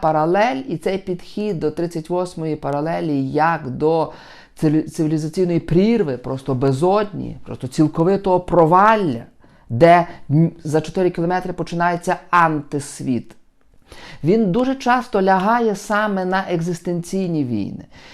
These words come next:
І якраз тому ця паралелістика працює з українською,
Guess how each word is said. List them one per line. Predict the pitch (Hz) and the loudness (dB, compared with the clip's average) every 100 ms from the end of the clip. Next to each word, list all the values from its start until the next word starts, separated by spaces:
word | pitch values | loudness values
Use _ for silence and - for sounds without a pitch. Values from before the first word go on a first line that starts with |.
| - - | -20 0
І | 131 | 2
якраз | 151 190 196 - | 4 4 2 2
тому | 208 208 226 262 233 | 4 6 6 4 4
ця | 233 196 | 2 0
паралелістика | 196 180 175 180 185 220 254 - 180 175 165 | 2 2 4 4 2 0 -2 -4 -4 -2 -2
працює | 175 170 202 214 208 | -2 -2 -2 0 0
з | 196 | -4
українською, | 185 190 196 185 170 - 165 156 | -4 -2 0 -2 -6 -4 0 0